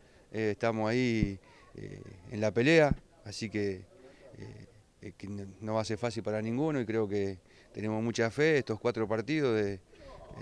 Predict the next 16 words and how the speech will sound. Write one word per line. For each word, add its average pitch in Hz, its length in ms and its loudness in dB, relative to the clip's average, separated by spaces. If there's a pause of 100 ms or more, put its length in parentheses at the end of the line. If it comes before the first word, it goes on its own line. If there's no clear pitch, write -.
(200)
creo 110 200 0
que 98 60 -2
va 110 120 4
a - 20 0
ser 113 160 -2
como 113 140 -2
el 120 60 4
año 123 140 2
pasado, 107 540 0
eh, 107 100 0
al 104 80 -2
final 113 240 -2
se 110 120 -2
va 110 100 4
a - 20 4
decidir 110 400 0